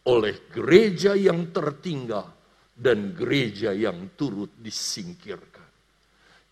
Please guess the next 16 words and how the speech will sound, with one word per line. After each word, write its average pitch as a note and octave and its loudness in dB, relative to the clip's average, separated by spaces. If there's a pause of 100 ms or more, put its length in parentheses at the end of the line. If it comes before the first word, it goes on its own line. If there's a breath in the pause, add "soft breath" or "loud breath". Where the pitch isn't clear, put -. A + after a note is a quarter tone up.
Itulah F3+ 0 (160)
peristiwa C3+ -4
yang G#2 -4
pertama. F#2+ -6 (920)
Dan G#2 0
peristiwa C#3+ -4
yang A2+ -4
kedua, A2+ -4
saudara, F2 -8 (160)
setelah G3+ 4 (1600)
peristiwa B2 -4
ini, F#2 -14 (720 loud breath)
akan D3+ 10
menyusul C#3+ 0
peristiwa C#3 -2
berikutnya, A2 -8